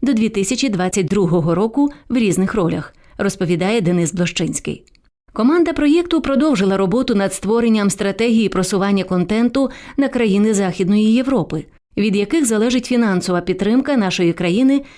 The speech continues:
та постачання в Україну зброї. Коли історії у формі художньої публіцистики,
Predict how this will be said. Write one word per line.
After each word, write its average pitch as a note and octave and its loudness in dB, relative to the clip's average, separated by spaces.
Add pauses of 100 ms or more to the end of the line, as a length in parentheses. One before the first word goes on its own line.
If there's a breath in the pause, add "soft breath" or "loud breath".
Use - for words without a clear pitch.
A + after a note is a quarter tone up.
(160 loud breath)
та D4+ -4
постачання D4+ 0
в A#3 2
Україну F#3+ 0
зброї. D#3+ -4 (440)
Коли A3+ 2
історії A#3 0
у G3 4
формі A3+ 2
художньої G#3+ 2
публіцистики, F#3+ 0